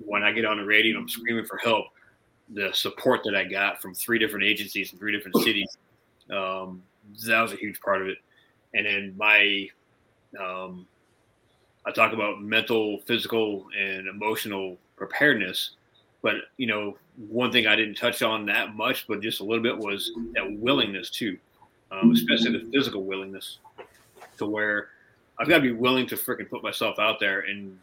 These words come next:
and fight this guy until he's subdued,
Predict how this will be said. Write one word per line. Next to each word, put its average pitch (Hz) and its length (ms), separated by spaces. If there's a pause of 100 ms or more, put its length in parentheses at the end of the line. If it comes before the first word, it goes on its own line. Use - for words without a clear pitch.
(100)
and 98 160 (920)
fight 123 220
this 107 140
guy 98 420 (140)
until 107 460
he's 107 600
subdued, 110 580